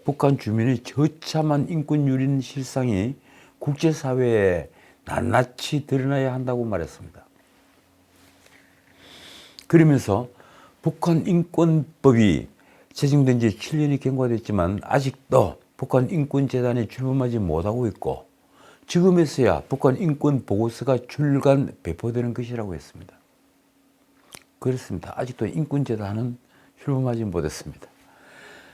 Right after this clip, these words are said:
내일부터 시작하는 민주주의 정상회의와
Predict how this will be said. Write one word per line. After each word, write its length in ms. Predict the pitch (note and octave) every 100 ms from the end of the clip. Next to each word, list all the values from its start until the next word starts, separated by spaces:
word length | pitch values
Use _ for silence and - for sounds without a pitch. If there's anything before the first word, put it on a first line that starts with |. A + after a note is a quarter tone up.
| _ _ _ _ - -
내일부터 560 | A2 D3 G3 F#3 D3+ E3+
시작하는 580 | C#3+ D#3+ C3+ C#3 A#2+ G#2
민주주의 580 | D3+ E3+ D#3 D3 C3 -
정상회의와 1300 | G2+ B2+ D3 D3+ D3 C3+ A2+ G2 F#2 D#2+ C2 - -